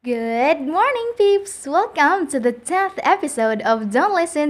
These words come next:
to Anya Junar. We are going to talk about happiness, which is why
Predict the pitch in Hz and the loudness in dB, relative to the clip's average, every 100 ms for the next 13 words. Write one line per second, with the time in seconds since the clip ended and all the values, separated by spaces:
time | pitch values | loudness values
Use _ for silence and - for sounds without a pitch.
0 | 285 254 247 240 277 330 294 480 440 403 | 0 -2 0 -2 0 0 0 2 6 6
1 | 403 392 240 226 202 214 233 330 294 277 | 6 2 -4 0 0 2 2 2 0 -2
2 | 269 262 240 262 269 269 208 262 240 202 | -2 -2 0 4 4 4 0 0 0 -4
3 | 190 123 - - - - 226 247 226 214 | -10 -14 -16 -18 -20 -8 -2 0 -2 0
4 | 302 339 349 | 2 2 0